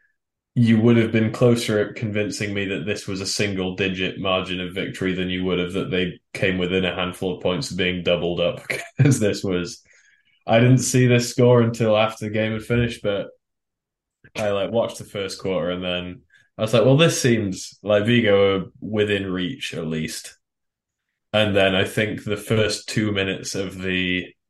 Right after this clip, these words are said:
second quarter was Greg gets a layup off, like, a sideline play, gets a fast break layup where he,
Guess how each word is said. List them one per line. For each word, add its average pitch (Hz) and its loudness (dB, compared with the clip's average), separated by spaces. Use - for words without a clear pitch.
second - -2
quarter 87 0
was 90 0
Greg 101 0
gets - -2
a 107 -10
layup 95 -2
off, 90 -6
like, 95 -4
a - -12
sideline 87 -4
play, 87 -4
gets - 4
a 110 -4
fast - -2
break 101 2
layup 92 0
where 98 0
he, 98 -6